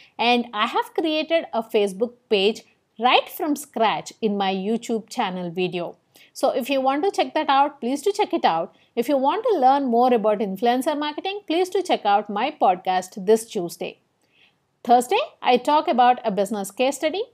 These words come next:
Last week, I spoke about Policy Bazaar, which is India's largest insurance online aggregator. This week, I'm talking about O T T platforms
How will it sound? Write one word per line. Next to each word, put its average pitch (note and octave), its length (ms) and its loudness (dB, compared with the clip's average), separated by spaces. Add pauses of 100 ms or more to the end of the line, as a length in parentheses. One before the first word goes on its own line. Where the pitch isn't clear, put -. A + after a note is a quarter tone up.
(200)
Last D4+ 360 -2
week, A4 180 -2
I C#4+ 100 2
spoke C4 320 0
about G#3+ 400 -2
Policy G#3+ 440 0
Bazaar, C4+ 420 2
which A#3 180 -4
is A3 240 -2
India's D#4+ 640 -2
largest G#3+ 760 -2 (320)
insurance G4 600 -2 (240)
online A#3 580 2
aggregator. F3+ 640 -4 (560)
This G4 260 0
week, A3 260 0
I'm G3+ 180 -2
talking G#3 340 0
about F#3+ 340 2
O A#3+ 140 2
T B3+ 160 -4
T C#4 140 -4
platforms F#3 640 -4